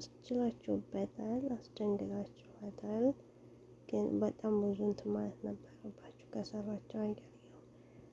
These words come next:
እ፣ አላስቻላችሁም መሰለኝ ማለት ነው። ልታብድ አለችባችሁ።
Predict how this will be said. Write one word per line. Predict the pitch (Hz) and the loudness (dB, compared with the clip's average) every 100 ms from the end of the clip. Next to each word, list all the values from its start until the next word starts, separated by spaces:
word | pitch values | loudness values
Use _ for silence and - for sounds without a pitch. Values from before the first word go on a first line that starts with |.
| - - | -20 -8
እ፣ | 240 240 240 | 0 2 4
አላስቻላችሁም | 233 226 220 - - 220 220 208 - - 226 220 | 4 4 4 -2 -6 -2 -2 -2 -6 -2 4 6
መሰለኝ | 208 - - 220 214 233 | 4 0 -4 0 2 2
ማለት | 226 214 - - | 2 0 -2 0
ነው። | 220 220 | 2 4
ልታብድ | 226 - 233 220 226 240 | 2 0 -4 -2 -2 -2
አለችባችሁ። | 226 - - 233 220 220 - - | -4 -4 -14 -14 -10 -12 -12 -12